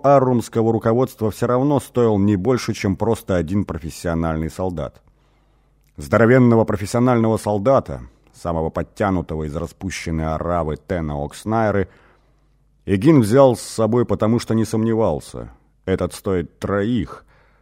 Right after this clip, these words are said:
а под его аррумским руководством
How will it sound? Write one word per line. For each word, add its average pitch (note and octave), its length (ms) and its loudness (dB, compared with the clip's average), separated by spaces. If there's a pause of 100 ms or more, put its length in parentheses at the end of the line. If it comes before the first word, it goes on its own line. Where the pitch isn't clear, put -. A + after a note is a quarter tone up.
(140)
а F2 100 -2
под G2 180 0
его B2 400 4
аррумским A2+ 720 0
руководством G2+ 880 -2